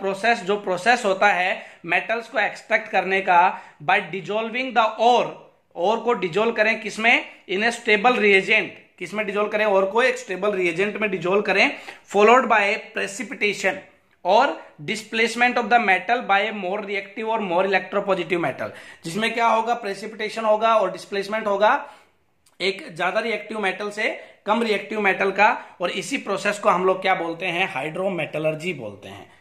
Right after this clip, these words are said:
क्या बोलते हैं इसको, हाइड्रोमेटलर्जी बोलते हैं। मैं फिर रिपीट कर दे रहा हूं, the process of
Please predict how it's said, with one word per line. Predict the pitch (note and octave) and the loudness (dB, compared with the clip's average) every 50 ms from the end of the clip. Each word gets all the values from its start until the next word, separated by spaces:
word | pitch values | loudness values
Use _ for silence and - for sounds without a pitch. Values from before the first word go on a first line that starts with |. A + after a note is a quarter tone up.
| _ - | _ -2
क्या | - E3 | 0 2
बोलते | E3 F3 F3+ F3 F3 F#3 | 4 4 2 2 2 0
हैं | F#3 | 0
इसको, | E3 - - G3+ A3+ D4+ - - - - - - | 0 0 2 4 4 4 2 -2 -10 -18 -18 -6
हाइड्रोमेटलर्जी | - D3+ E3+ F3+ F3+ G3+ A3 A3+ G3+ F#3 F3+ F#3+ F#3+ F#3+ F#3 F3+ G3+ G#3 | -2 0 0 0 0 -2 -2 -2 -2 -2 -2 -2 -2 -2 -2 -4 -6 -4
बोलते | F3+ F3+ F3 F3 F3+ G3+ | -2 -2 -4 -2 -2 -2
हैं। | G3 F#3+ G#3 | 0 0 0
मैं | A#3+ G#3+ F#3+ F3 | 0 -2 -2 -2
फिर | - F#3+ G3+ | -2 -2 -2
रिपीट | G#3 G#3+ G#3+ G#3+ G#3 G#3 | -2 -2 -2 -2 -4 0
कर | - G3+ F#3+ | 0 -2 0
दे | F#3+ F#3+ F#3 | 0 0 0
रहा | F3+ F#3+ | 2 2
हूं, | G#3 A#3 A3+ | 0 2 0
the | G#3+ G3+ | -2 -2
process | G#3+ - F#3+ F3+ E3+ - G#3 G#3+ A3 G#3+ - | -2 -4 -6 -6 -4 2 2 2 2 2 2
of | G3+ G3 G3+ G#3+ | 2 2 2 2